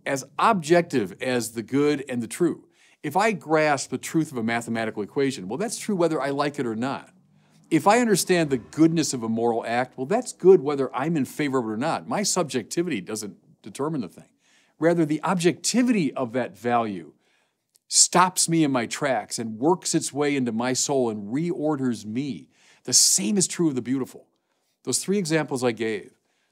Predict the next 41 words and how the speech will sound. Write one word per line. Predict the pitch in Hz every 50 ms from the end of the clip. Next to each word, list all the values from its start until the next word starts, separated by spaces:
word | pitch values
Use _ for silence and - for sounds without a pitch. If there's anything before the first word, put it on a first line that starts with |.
| _ _ _ _
So | _ - - 131 120 123 - -
weeping | - 123 139 175 208 202 208 185 143 110 98 98
as | 101 107
I | 110 104 104 95
looked | 113 117 151 151 - -
up | 135 - -
at | 110 -
these, | 113 107 101 - - -
at | - 113 104
these | 110 98
slides | - - - 120 120 135 143 135 117 110 98
of | 101 90
these | 101 98 90
gorgeous | - - 110 110 117 107 110 98 - - -
medieval | 147 113 110 110 113 110 95 98 98 92 - _ _ _ _ _ _
buildings, | - 131 131 123 117 101 87 - - - 202 - - -
jumping | 107 - 139 143 160 160 - 170 151
up | 147 139 143
and | - 135 123
down | 127 120 127 135 127 110 98
in | 95 92
front | - - 127 123
of | 120 104
the | 107 107 98 90 87 -
<laughs> | - _
U | - 117 113 110 107 -
S | - -
Capitol, | - 120 120 123 127 - 101 90 82 82 - _ _ _ _ _ _ _ _ _ _
and | 123 120 127
then | 139 143 147 151 147 135 123 - _ _ _ _ _ _
having | - - 156 165 165 185 175 156
this | 139 139 123 -
door | - - - - 127 143 165 170 156
in | 131 113
my | 113 110
soul | 104 - - - 135 139 147 139 131 117 113 -
open | 120 123 123 - 113 110
up | 117 113 - _ _
at | - 110 98 -
Saint | - - 123 113 113
Meinrad, | 110 113 127 123 107 92 87